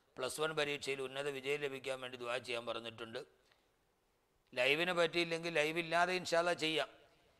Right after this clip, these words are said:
എങ്ങനെയാണോ ഈ ടു-, ചാനൽ നോക്കിയാൽ മതി, നമ്മുടെ YouTube ചാനൽ നോക്കിയാൽ റെക്കോർഡ് ചെയ്തിട്ടെങ്കിലും ഇൻഷാ അല്ലാ പരമാവധി അതിനകത്തേക്ക് ഇടും. ഏതായാലും ക്ലാസ് നിർത്തൂല്ല.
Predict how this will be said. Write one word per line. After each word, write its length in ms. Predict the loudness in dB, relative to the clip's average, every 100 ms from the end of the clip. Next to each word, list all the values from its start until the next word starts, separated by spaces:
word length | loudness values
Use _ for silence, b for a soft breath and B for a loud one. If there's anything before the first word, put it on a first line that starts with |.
| _ -4
എങ്ങനെയാണോ 540 | -2 2 8 10 10
ഈ 120 | 8 4 -2
ടു-, 180 | -2
ചാനൽ 360 | 8 8 10 6
നോക്കിയാൽ 320 | 4 4 4
മതി, 200 | 4 4
നമ്മുടെ 220 | 2 2
YouTube 380 | 0 0 -2 0
ചാനൽ 240 | 2 2 2
നോക്കിയാൽ 360 | 0 0 0
റെക്കോർഡ് 360 | 0 2 4 4
ചെയ്തിട്ടെങ്കിലും 500 | 4 2 -2 -2 -4
ഇൻഷാ 280 | -2 0 2
അല്ലാ 300 | 6 4 4 -8 b b 0
പരമാവധി 460 | 4 6 8 8 6
അതിനകത്തേക്ക് 600 | 2 2 2 2 0 -2
ഇടും. 240 | -2 -4 -6 b b b 2
ഏതായാലും 320 | 4 4 6
ക്ലാസ് 300 | 6 6 4
നിർത്തൂല്ല. 840 | -2 -2 0 2 4 4 2 -4